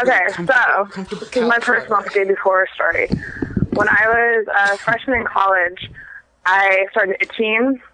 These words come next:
Speaker 2: like, for a couple days, and then my, my, me and my boyfriend, uh, were long distance, and so he came to visit me, and while he was visiting me, like, I went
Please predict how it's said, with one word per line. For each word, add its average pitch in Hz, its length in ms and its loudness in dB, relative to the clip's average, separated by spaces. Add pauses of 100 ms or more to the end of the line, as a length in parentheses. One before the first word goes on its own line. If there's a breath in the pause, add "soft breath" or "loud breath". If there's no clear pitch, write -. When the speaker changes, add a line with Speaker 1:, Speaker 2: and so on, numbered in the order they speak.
(600)
Speaker 2:
like, 220 160 0 (140)
for 214 100 2
a 202 100 4
couple 214 220 0
days, 196 340 2 (100)
and 208 100 -2
then 208 120 -2
my, 185 400 2 (400)
my, 208 240 -2
me 226 120 0
and 233 60 2
my 262 120 2
boyfriend, 190 520 2
uh, 190 1160 0
were 202 180 2
long 190 260 2
distance, 269 420 0
and - 800 -4
so 226 120 2
he 269 100 2
came 285 180 2
to 247 80 2
visit 214 260 0
me, 190 220 -2
and 196 200 -2
while 220 680 2
he 214 140 -4
was 196 100 0
visiting 202 360 0
me, 175 240 2
like, 170 160 0
I 180 100 2
went 180 260 -4